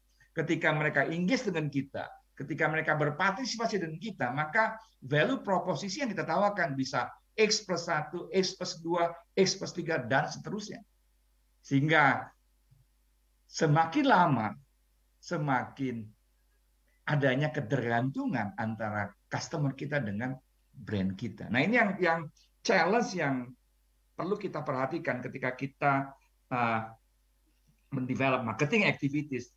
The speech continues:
pada situasi disrupsi di digital, uh, industry. Nah, berikutnya adalah apa tuh engagement? Jadi intinya engagement adalah bagaimana kita create a deeper level of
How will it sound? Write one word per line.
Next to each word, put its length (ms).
pada 220
situasi 880
disrupsi 560
di 320
digital, 720
uh, 260
industry. 480
Nah, 180
berikutnya 400
adalah 300
apa 240
tuh 80
engagement? 560
Jadi 160
intinya 380
engagement 500
adalah 380
bagaimana 480
kita 400
create 400
a 60
deeper 340
level 480
of 160